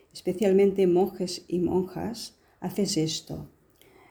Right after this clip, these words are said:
Pero es lo mismo con todas las cosas, porque no es solamente el aprendizaje de la información. En este tipo de enseñanzas espirituales, el entrenamiento espiritual no es solamente la información,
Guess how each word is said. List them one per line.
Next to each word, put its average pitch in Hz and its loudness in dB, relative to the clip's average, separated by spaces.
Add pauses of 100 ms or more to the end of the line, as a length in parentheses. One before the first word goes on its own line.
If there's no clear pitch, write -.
(220)
Pero 190 2
es 233 2
lo 254 6
mismo 247 4
con 190 2
todas 202 -2
las 165 -2
cosas, 160 -6
porque 170 -4
no 185 6
es 220 -2
solamente 220 2
el 220 2
aprendizaje 175 2
de 190 2
la 165 4
información. 160 0 (1500)
En 202 2
este 233 2
tipo 240 2
de 202 6
enseñanzas 202 2
espirituales, 190 2
el 180 -2
entrenamiento 175 4
espiritual 190 -2
no 208 2
es 220 -2
solamente 214 2
la 202 2
información, 160 0